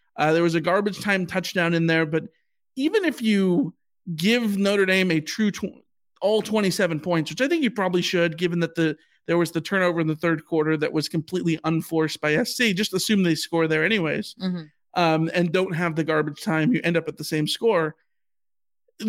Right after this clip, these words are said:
Speaker 1: S C's defense looked competent tonight, I thought. Um, competent enough, um, for what this team is.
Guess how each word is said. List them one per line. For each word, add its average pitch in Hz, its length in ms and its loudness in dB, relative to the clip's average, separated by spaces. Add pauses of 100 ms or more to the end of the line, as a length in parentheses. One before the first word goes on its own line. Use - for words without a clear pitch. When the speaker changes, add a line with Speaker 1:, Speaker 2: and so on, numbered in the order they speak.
(440)
Speaker 1:
S 254 180 2
C's 294 200 2
defense 277 400 2
looked 247 180 -2
competent 226 520 -2
tonight, 226 340 2
I 226 120 2
thought. 247 440 0
Um, 185 480 0 (280)
competent 294 580 0
enough, 196 640 0
um, 180 340 2
for 208 180 0
what 190 260 -2
this 208 180 0
team 190 240 0
is. - 380 -10